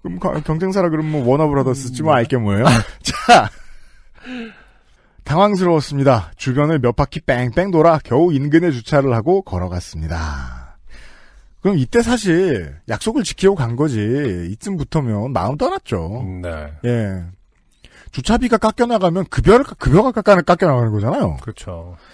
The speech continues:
Speaker 1: 학원에 들어서자 명절인데도 강사와 수강생들이 바글바글했고 저는 직원의 안내에 따라 상담실로 들어갔습니다. 좀 앉아있으니 통화를 했던 그 부원장이 왔고 저에게 이런저런 서류들을 내밀었습니다.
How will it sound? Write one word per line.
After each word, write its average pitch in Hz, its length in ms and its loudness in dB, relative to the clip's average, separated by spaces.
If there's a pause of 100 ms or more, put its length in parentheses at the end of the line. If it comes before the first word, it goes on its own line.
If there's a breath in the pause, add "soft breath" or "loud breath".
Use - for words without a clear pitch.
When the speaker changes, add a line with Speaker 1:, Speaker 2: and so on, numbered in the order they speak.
(680 loud breath)
Speaker 1:
학원에 233 400 4
들어서자 165 600 4
명절인데도 196 720 0
강사와 165 460 0
수강생들이 156 680 0
바글바글했고 254 840 0 (760 soft breath)
저는 196 300 0
직원의 175 360 0
안내에 143 320 2
따라 127 260 0
상담실로 131 680 -2
들어갔습니다. 87 840 -6 (760 soft breath)
좀 202 160 2
앉아있으니 143 720 2
통화를 202 380 2
했던 190 280 -2
그 185 160 -4
부원장이 185 560 0
왔고 92 540 -4
저에게 85 400 -2 (100)
이런저런 95 680 -6
서류들을 190 540 -2
내밀었습니다. 131 760 0